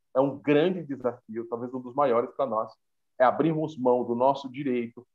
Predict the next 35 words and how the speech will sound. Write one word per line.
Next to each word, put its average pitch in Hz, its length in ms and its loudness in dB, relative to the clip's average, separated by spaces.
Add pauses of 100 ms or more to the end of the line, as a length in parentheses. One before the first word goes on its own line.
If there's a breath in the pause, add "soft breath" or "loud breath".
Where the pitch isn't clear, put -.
(120)
é 113 60 2
abrir-, 131 420 -2
abrirmos 127 460 2
mão 127 200 2
de 117 120 -10
que 131 120 -8
nós, 131 400 0 (360)
é, 120 280 4
do 117 160 -12
que 143 100 -4
nós 139 220 2
queremos 143 580 2 (240)
em 156 220 -4
prol 117 380 4
de 120 100 -6
buscar 131 600 -6
com 127 120 -8
que - 160 -12
o 170 160 -6
outro 131 500 0 (280)
seja, 123 400 -2
de 123 100 -12 (120)
fato, 107 420 -2 (760)
abençoado 120 680 2
em 135 100 -6 (120)
Cristo, 135 440 -6
né? 117 180 -4 (200)
Como 120 260 0
Paulo 117 360 2
fala 113 200 2
aqui 110 380 -12 (280)
no 117 100 0
exemplo 110 480 -4
de 104 140 -14
Timóteo. 107 500 -4